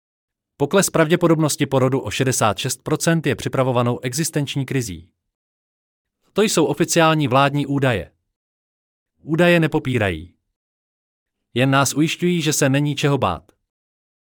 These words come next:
Podobně to budou ignorovat i členové amerického kongresu, s výjimkou senátora Rona Johnsona,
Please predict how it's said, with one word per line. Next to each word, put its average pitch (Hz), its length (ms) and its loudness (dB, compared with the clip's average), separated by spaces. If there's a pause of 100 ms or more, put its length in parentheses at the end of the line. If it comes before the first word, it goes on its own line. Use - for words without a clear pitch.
(400)
Podobně 196 380 4
to 196 100 2
budou 175 280 4
ignorovat 160 500 2
i - 60 -4
členové 139 460 0
amerického 127 520 -2
kongresu, 104 480 -6 (240)
s - 100 -10
výjimkou 175 400 0
senátora 156 520 2
Rona 123 240 0
Johnsona, 139 440 -4